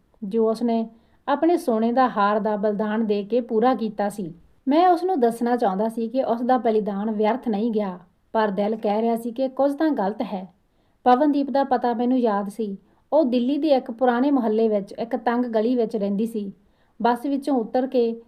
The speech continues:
ਮੈਂ ਇੱਕ ਰਿਕਸ਼ਾ ਲਿਆ। ਰਿਕਸ਼ੇ ਵਾਲੇ ਨੇ ਜਦੋਂ ਪੁੱਛਿਆ ਤਾਂ ਮੈਂ ਪਵਨਦੀਪ ਦਾ ਪੁਰਾਣਾ ਐਡਰੈਸ ਦੱਸਿਆ, ਤਾਂ ਰਿਕਸ਼ੇ ਵਾਲਾ ਕਹਿਣ ਲੱਗਾ, "ਭਰਾਵਾ, ਉਹ ਤਾਂ ਜਗ੍ਹਾ ਬਹੁਤ ਪੁਰਾਣੀ ਹੈ, ਉੱਥੇ ਹੁਣ ਜ਼ਿਆਦਾਤਰ ਕਿਰਾਏ ਦੇ ਫਲੈਟ ਹਨ,"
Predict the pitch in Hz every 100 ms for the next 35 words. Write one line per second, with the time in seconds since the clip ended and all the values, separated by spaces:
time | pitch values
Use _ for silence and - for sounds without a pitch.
0 | _ 262 320 285 285 220 208 - 240 226
1 | 196 180 - _ _ - 269 302 - 392
2 | 359 285 294 320 247 220 233 233 220 247
3 | 247 262 226 214 220 240 247 294 254 233
4 | 240 240 233 220 220 226 202 196 208 208
5 | 208 208 208 208 196 - _ - 254 254
6 | 226 - 262 233 214 220 214 226 226 202
7 | 214 214 - _ _ - 302 262 294 285
8 | 262 302 233 220 240 220 220 226 240 220
9 | 208 220 214 196 190 _ 226 233 233 285
10 | 262 247 233 208 247 254 277 277 226 220
11 | 240 262 254 202 208 208 196 202